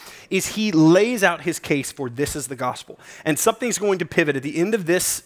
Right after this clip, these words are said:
uh, section where then chapter six, seven, and eight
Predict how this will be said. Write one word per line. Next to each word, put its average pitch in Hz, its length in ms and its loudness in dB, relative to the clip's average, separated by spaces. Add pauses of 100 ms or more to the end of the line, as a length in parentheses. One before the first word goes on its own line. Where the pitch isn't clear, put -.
(160)
uh, 147 180 2
section 135 600 -2 (240)
where 160 180 2
then 185 260 2
chapter 165 340 0
six, - 340 -6
seven, 170 320 0
and 147 100 -4
eight 135 280 -4